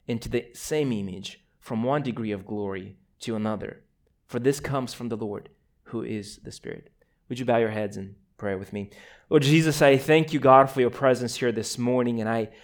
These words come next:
I thank you for your word. And Father, I pray that as we behold you, as we look unto your glory, God, that you would transform us, that we would enjoy the freedom that we have in the Spirit.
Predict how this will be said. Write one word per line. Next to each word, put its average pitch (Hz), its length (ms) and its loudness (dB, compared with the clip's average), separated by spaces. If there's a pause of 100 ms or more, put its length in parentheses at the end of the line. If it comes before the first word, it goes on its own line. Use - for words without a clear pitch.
(180)
I - 60 0
thank 196 160 6
you 170 80 4
for 151 100 2
your 127 100 6
word. 120 480 4 (380)
And - 60 -6
Father, 147 180 8
I 135 60 8
pray 151 300 6
that 131 180 4
as 135 240 4
we 151 200 2
behold 135 680 2
you, 113 260 0
as 120 240 0
we 131 120 2
look 147 200 2
unto 123 260 -2
your 113 140 2
glory, 117 520 0
God, 107 380 -6
that 107 220 -2 (420)
you 151 180 6
would 151 80 6
transform 123 720 -4
us, - 240 -16 (760)
that 139 160 8
we 156 120 10
would 147 280 6 (260)
enjoy 143 500 6
the 135 100 2
freedom 147 480 4
that 127 80 2
we 127 100 2
have 135 360 6
in 117 60 0
the 113 80 -2
Spirit. 120 440 0